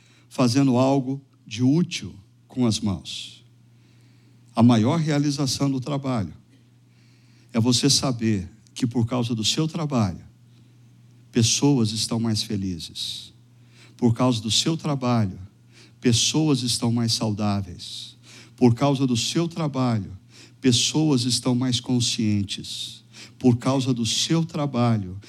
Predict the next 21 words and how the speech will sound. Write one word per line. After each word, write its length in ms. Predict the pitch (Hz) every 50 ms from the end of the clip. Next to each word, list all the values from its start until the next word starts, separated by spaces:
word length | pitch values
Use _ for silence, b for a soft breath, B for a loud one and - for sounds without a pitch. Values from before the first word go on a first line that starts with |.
| B B B B
pessoas 880 | - - 139 131 - - - - 147 156 160 156 135 113 101 92 - -
foram 300 | - - 135 131 135 135
transformadas, 1040 | 117 - 135 135 131 123 - - 131 120 110 107 113 120 123 123 123 117 107 104 -
famílias 640 | - - 131 123 120 123 127 139 160 165 147 127 117
foram 300 | - - 127 123 123 123
transformadas, 1040 | 117 - 131 123 113 - - 123 117 110 107 107 117 123 123 113 110 104 101 - B B B B B B -
vidas 640 | 107 101 104 110 135 165 214 196 147 131 120 113 -
foram 340 | - - 139 139 143 147 147
transformadas. 1300 | 143 - 143 143 135 - - 151 151 156 156 156 175 208 233 233 202 - - - - - - - - - - - B B B B B B B B B B B B B B B B -
E-, 220 | 165 160 - -
essa 180 | 226 220 - 240
expressão, 840 | 202 - - - 190 185 180 - - - - 185 190 180 139 110 - -
"fazendo 1000 | - - - 196 185 170 143 123 117 117 160 190 220 214 208 196 214 214 208 - - -
algo 460 | 156 175 185 190 185 180 165 170 160
de 160 | 135 135 139
útil", 580 | 139 151 185 208 202 202 - - - - - - _ _ _ _ _ _ _ _ _ _ _ _ _ _ _ _ _ _ - -
ela 200 | 135 156 170 165
aponta 440 | 160 - - 196 214 233 226 208 175
para 160 | 151 143 135
o 20 |
fato 480 | 123 - - 123 123 123 - - -